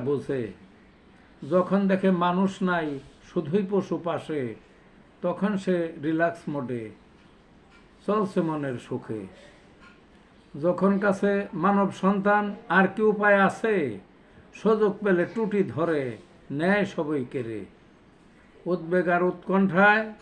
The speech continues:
পকেট সাবধান আগে, মানব ভিড়ে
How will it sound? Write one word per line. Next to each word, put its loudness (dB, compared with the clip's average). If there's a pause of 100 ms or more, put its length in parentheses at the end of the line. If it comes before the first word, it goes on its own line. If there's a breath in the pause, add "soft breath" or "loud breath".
(140)
পকেট 2 (120)
সাবধান 0
আগে, -2 (840)
মানব 2 (100)
ভিড়ে 2